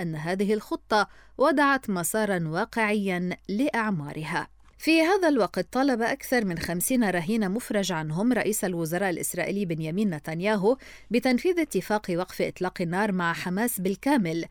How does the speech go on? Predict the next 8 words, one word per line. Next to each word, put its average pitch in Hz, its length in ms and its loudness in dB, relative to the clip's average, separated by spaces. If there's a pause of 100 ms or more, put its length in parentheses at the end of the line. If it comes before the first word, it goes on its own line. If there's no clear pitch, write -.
(280)
وضمان 240 480 2
الإفراج 190 600 -2
عمن 170 340 -4
تبقى 180 440 -4
من 156 160 -4
محتجزين 208 880 0
في 202 340 -4
غزة. 156 440 -6